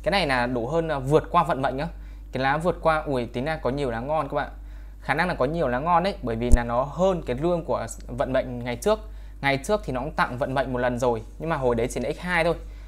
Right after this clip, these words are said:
Còn cái này thì nó khả năng là nhiều hơn và vẫn thiếu bài.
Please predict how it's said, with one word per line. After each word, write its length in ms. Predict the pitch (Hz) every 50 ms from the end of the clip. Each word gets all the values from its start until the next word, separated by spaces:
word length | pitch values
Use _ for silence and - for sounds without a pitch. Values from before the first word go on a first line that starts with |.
| - -
Còn 200 | - 147 139 131
cái 160 | 135 127 127
này 320 | 131 143 156 165 160 135 117
thì 80 | 123
nó 160 | 117 113 117 120
khả 120 | - 135
năng 180 | 127 143 147 143
là 220 | 135 123 117 113
nhiều 280 | 113 117 123 127 123 123
hơn 240 | 151 175 170 147 - - - - - - - - -
và 580 | - 131 123 117 117 113 117 117 117 117 113 113 120
vẫn 120 | 143 156
thiếu 140 | 160 - 143
bài. 160 | 131 123 -